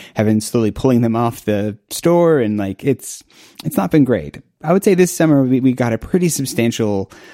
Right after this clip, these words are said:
um, turnaround on that. I think that there was a clear, like, the, my overall theme, um, for, like, if I had to give a theme for watch O S this year,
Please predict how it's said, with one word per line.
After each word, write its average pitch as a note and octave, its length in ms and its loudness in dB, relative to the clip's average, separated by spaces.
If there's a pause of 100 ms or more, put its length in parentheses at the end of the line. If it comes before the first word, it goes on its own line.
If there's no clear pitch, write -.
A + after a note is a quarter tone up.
(180)
um, G2+ 220 0
turnaround G2 440 -2
on F#2 100 -8
that. F2+ 180 -10
I G2 60 -10
think A2 240 -4
that G#2+ 240 -4
there A#2 100 2
was G#2+ 180 -6
a B2 120 -2
clear, D3 840 -2 (840)
like, B2 140 -2
the, A#2+ 80 2
my B2 160 0
overall D#3+ 420 2
theme, G#2+ 580 0 (120)
um, F#2+ 320 -4
for, - 180 -4
like, G2+ 220 -2
if A2 60 -10
I B2 40 2
had A#2+ 60 2
to A2+ 60 -2
give G#2+ 140 -4
a G#2+ 60 -4
theme B2 320 2
for G#2 100 -6
watch G2 240 -4
O F#2+ 80 -2
S F2 140 -6
this - 240 -6
year, D#2+ 260 -6